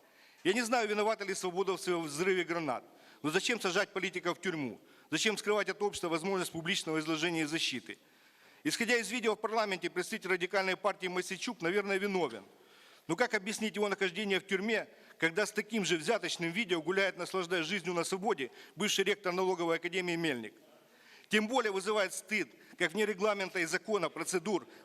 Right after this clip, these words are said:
происходило шоу с голосованием, задержанием Мосейчука в Верховном Совете Украины.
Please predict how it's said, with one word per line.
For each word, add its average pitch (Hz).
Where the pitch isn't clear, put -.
происходило 180
шоу 208
с 143
голосованием, 170
задержанием 170
Мосейчука 165
в 175
Верховном 170
Совете 170
Украины. 135